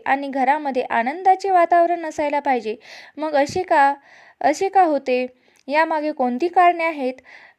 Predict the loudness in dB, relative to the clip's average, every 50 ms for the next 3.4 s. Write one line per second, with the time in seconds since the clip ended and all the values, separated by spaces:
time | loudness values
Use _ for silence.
0 | _ -4 2 2 4 4 4 2 0 0 0 -2 -4 -4 -4 -6 -8 -8 -8 -8
1 | -6 -6 -6 -6 -6 -6 -4 -2 -2 -4 -2 -4 -6 -6 -2 -2 -2 0 0 0
2 | 0 0 0 2 2 2 2 2 0 -2 -2 -4 -8 -8 -6 -4 -4 -2 -2 -2
3 | -4 -4 -4 -6 -6 -6 -6